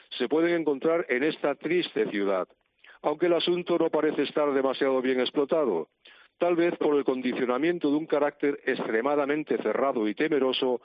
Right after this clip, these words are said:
a lo que pueda venir del exterior. Esta capital está situada en un punto privilegiado de la geografía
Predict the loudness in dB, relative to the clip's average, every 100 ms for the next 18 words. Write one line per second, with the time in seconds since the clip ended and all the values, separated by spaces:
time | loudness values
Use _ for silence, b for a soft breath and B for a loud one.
0 | B B B 0 0 0 0 2 2 0
1 | 0 0 0 -2 -2 0 -2 -4 -14 _
2 | _ _ B B B B -4 0 0 0
3 | 0 2 2 0 -4 b b b -4 -2
4 | -2 0 0 2 2 2 0 -4 -6 -6
5 | -2 -2 0 0 0 0 0 0 2 2
6 | 2 0 0 0 0 0 0